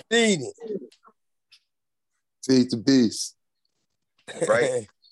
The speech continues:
Speaker 1: Right.
Speaker 3: And so let's take that, let's take that as, "Hey, you know what? Let me set my bar where I, where I need to be to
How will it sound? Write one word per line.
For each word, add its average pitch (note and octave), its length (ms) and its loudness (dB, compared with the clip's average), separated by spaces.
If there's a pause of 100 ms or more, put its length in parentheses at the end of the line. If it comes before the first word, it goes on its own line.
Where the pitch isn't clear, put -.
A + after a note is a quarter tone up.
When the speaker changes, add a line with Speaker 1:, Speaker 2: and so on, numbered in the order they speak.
(260)
Speaker 1:
Right. C#3+ 300 0 (840)
Speaker 3:
And B2+ 140 0
so B2 400 -2 (120)
let's B2 360 -8
take E3+ 360 -8
that, A#2+ 280 -4 (100)
let's A#2+ 300 -12
take C#3+ 280 -8
that A2+ 280 -4 (420)
as, A#2 560 -2 (160)
"Hey, C#3 180 -4
you A2+ 160 -14
know B2 140 -6
what? C#3 280 -4
Let C3 200 -6
me E3+ 120 -16
set C#3+ 260 -6
my C3+ 180 -4
bar B2+ 380 -4
where A#2 300 -4
I, G#2 40 -8 (260)
where B2 300 -4
I C3+ 120 -2
need C#3+ 340 -12
to C3 120 -12
be A2+ 480 -12 (720)
to B2+ 280 4